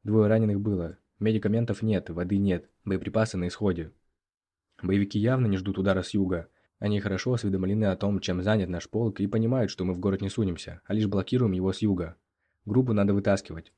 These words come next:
Разведроту командир отправить не может, она слишком занята на выполнение другой задачи. Но выделит мне одно отделение из этой роты на Б Р М. Обговорили замысел, силы и средства взаимодействия.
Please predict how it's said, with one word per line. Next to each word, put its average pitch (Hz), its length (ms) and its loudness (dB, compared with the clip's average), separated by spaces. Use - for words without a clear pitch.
Разведроту 110 640 2
командир 95 340 -2
отправить 101 360 0
не 113 60 2
может, 95 440 -2
она 95 180 -4
слишком 95 320 -2
занята 95 300 0
на 110 80 0
выполнение 92 560 -2
другой 101 320 0
задачи. 80 440 -8
Но 117 160 2
выделит 113 400 0
мне 104 200 2
одно 104 240 2
отделение 101 500 0
из 92 80 -2
этой 90 200 -2
роты 98 280 0
на 87 400 -6
Б 101 160 -2
Р 98 100 0
М. 85 240 -4
Обговорили 107 420 2
замысел, 90 560 -2
силы 127 340 0
и - 20 0
средства 101 340 -2
взаимодействия. 90 760 -2